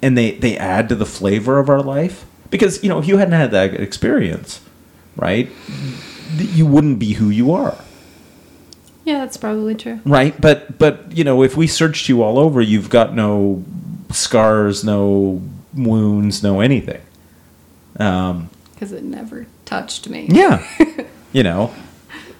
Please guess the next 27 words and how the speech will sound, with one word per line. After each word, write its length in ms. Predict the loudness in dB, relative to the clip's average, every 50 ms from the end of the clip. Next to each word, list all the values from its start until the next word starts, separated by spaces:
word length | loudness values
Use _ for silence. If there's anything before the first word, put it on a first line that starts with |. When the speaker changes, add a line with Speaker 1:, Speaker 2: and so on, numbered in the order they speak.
| _ _ _ -6
Speaker 1:
Whereas 480 | -2 4 6 6 6 6 6 4 4 4
somebody 380 | 2 2 2 4 4 4 4 6
else, 640 | 6 6 4 2 0 -2 -8 -8 -10 -12 -14 -18 -14 _ 0
uh, 680 | 2 4 4 4 2 0 0 -2 -2 -2 -2 -4 -6 -8 -14 -20 -20 -18 -8 -2
you 140 | 0 0
know, 320 | 0 0 -2 -4 -4 -6 -8 -8
something 360 | -4 0 0 2 2 2 0 2
much 200 | 0 0 0 0
smaller 400 | 0 2 2 4 4 4 4 4
happens 420 | 4 2 2 2 0 -2 0 0
and 160 | 0 0 2 0
then 720 | 0 0 -2 -2 -4 -4 -6 -8 -10 -12 -12 -12 -10 -6
they 180 | -2 0 0 2
don't 300 | 2 0 0 0 -4 -6
get 140 | -8 -4
to 60 | -4 -2
walk 240 | 0 0 -2 -2 -2
away 180 | -2 0 0
from 240 | 0 -2 -4 -8 -8
it. 160 | -12 -16 -18 -20 -20 _ -20 -20 _ _ -20 -20 -14 -6
You 100 | -2 0
know? 380 | 2 2 2 2 0 -2 -4 -4 -4
Like, 140 | -4 -2
so 140 | 2 2 4
there, 200 | 6 6 4 4
there's, 600 | 4 2 0 0 0 -2 -4 -6 -10 -12 -12 -14 -18 -20 -20 -20 -20 -20 -20 -20 _ _ _ -20 -16 -10
uh, 260 | -8 -6 -6 -6 -8